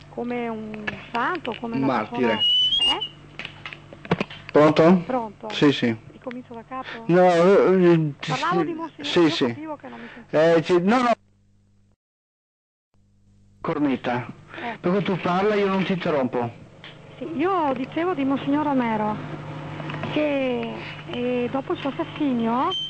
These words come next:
Speaker 1: sono stati, mm, mi pare che un milione di persone abbia firmato una petizione perché venisse riconosciuto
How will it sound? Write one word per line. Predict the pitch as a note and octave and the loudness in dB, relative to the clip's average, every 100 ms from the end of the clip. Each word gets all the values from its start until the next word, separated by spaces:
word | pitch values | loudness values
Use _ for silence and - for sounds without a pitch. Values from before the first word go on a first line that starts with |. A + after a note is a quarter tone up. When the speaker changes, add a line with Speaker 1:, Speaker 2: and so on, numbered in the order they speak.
| C6+ C6+ - - - - | -6 -8 -8 -14 -18 -10
Speaker 1:
sono | D4 D#4+ | -8 -6
stati, | - D4+ C4+ - C4 | -6 -4 -6 -8 -8
mm, | C4 B3+ B3 A#3+ A#3+ A#3 A3+ A3+ A#3 A#3 A#3 | -6 -6 -6 -6 -6 -6 -6 -6 -6 -6 -6
mi | |
pare | B3 C#4+ B3+ | -4 -4 -4
che | - | -6
un | A#3+ | -6
milione | A#3+ B3 | -4 -4
di | C#4+ | -6
persone | E4+ - A#3+ C#4 | -8 -6 -4 -4
abbia | B3+ A#3+ | -4 -6
firmato | - C4 C4 C4 | -4 -4 -4 -2
una | B3 | -4
petizione | C4 - - - B3+ B3 B3 C#4 F4 F4+ - - - - | -6 -10 -12 -6 -4 -2 -2 -2 -4 -8 -12 -12 -12 -8
perché | - A#3 C4+ | -8 -2 0
venisse | C#4+ B3+ C4+ - D4+ C4+ B3+ A#3+ A#3+ | 2 2 0 -2 -2 -2 -2 -4 -6
riconosciuto | B3 C4 B3 - C#4+ - C#4 C4+ C4 B3 A#3+ | -6 -4 -4 -4 -8 -2 -2 0 2 2 0